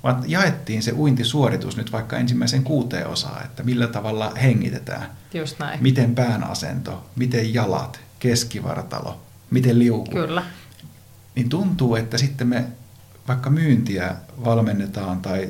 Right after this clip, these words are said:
Speaker 1: treenautetaan sillä tavalla, että no, kohtaaminen.
Speaker 2: Mm.
Speaker 1: No se on vielä vähän löysää, vaikka, tai siis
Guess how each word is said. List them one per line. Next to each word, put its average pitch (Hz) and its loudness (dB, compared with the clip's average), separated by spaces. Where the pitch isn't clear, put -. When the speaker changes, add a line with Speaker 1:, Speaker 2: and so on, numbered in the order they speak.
Speaker 1:
treenautetaan 101 0
sillä 117 -2
tavalla, 90 -2
että 92 -8
no, 120 -2
kohtaaminen. - -2
Speaker 2:
Mm. 196 -4
Speaker 1:
No 139 0
se 156 -4
on 175 -2
vielä 165 -2
vähän 160 4
löysää, 131 6
vaikka, 151 0
tai 160 0
siis - -2